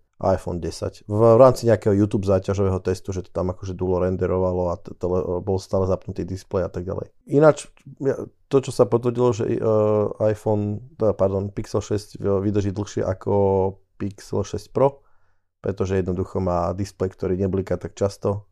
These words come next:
a má s menším rozlíšením displej a ten displej proste, e, papá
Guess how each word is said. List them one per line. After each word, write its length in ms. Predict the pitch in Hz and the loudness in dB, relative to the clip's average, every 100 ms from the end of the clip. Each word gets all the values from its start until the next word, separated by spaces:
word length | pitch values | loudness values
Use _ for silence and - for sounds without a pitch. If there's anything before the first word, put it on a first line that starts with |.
| - | -8
a 160 | 92 | -6
má 320 | 90 87 87 90 | -4 -2 -2 -2
s 80 | |
menším 320 | 90 87 - 90 | -4 -8 -6 -6
rozlíšením 480 | 90 92 92 92 | -6 -6 -6 -6
displej 360 | 104 - - - | -8 -12 -8 -8
a 40 | |
ten 160 | - 90 | -8 -8
displej 320 | 95 - 92 | -8 -6 -6
proste, 480 | 87 - - - 92 _ _ _ _ _ _ _ | -6 -12 -10 -10 -10 _ _ _ _ _ _ _
e, 80 | 98 92 90 87 87 - - | -4 -2 0 -2 -4 -12 -8
papá 560 | - 98 - 85 87 | 0 2 2 0 -2